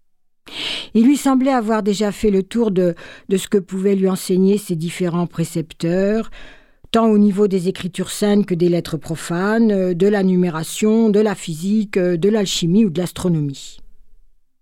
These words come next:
À présent, il restait très souvent accoudé dans l'embrasure des fenêtres,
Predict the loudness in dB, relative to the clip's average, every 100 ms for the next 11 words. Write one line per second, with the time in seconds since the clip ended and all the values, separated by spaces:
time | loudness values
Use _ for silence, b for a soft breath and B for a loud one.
0 | _ _ B B B -4 0 2 2 0
1 | B B B -4 0 2 0 0 -2 0
2 | -2 0 0 2 0 -2 -2 0 2 0
3 | -2 -2 -2 -2 -2 -2 -6 -4 -4 -6
4 | -14